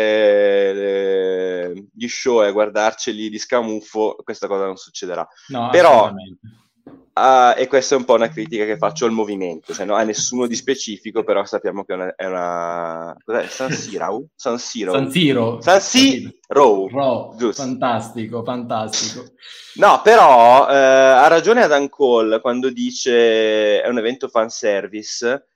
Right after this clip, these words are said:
Speaker 1: ma è un fanservice fatto bene. Io distinguerei tra il fanservice fatto tanto per fare, e penso soprattutto ai primi due anni di show sauditi,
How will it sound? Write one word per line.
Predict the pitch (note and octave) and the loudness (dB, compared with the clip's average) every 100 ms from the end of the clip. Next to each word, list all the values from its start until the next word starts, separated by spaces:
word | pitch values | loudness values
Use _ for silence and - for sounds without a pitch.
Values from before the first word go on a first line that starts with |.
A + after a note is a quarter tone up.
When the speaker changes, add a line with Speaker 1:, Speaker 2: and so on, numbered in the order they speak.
| _ - | _ -4
Speaker 1:
ma | E3+ | 0
è | G#3 | 0
un | |
fanservice | G#3 G#3+ G#3 G3 A3 A#3 - | 2 0 0 -2 -4 -6 -4
fatto | E3+ - C3 | -4 -2 -4
bene. | B2 B2 G#2 | -2 -2 -2
Io | A2 G3 | 0 -2
distinguerei | D3+ D3 - D3+ D3+ D#3 D#3 D#3+ E3 F3+ F#3+ _ _ _ _ | -2 -12 -10 -4 0 2 2 0 0 -4 -8 _ _ _ _
tra | C#3+ C3+ C3 B2+ A#2+ | 4 6 8 8 6
il | B2+ | 2
fanservice | - D3 C#3 D#3+ C#3 A2+ G#2 - | 0 -2 0 2 2 0 -6 -2
fatto | B2 B2+ | -4 -2
tanto | A#2+ C3+ C3+ | -4 -4 -4
per | A#2+ G#2+ | -4 -4
fare, | - G#2+ G#2+ G#2+ B2 F#2+ | 2 4 4 4 0 -2
e | A#2 | -2
penso | A2+ A#2 - | -4 -4 -10
soprattutto | B2 A#2+ A#2 C3 B2 C#3 C3 C3 _ _ _ | -12 -8 -8 -10 -4 0 0 -2 _ _ _
ai | G#2 A2 | -8 -6
primi | B2+ C3 | -6 -6
due | A#2+ A#2 | 0 2
anni | A#2 B2 A#2 | 2 0 -4
di | A2 | -10
show | - A2 | -6 -6
sauditi, | - G#2 G#2 G2 - A2+ D3+ | -4 -6 -8 -14 -12 -10 -10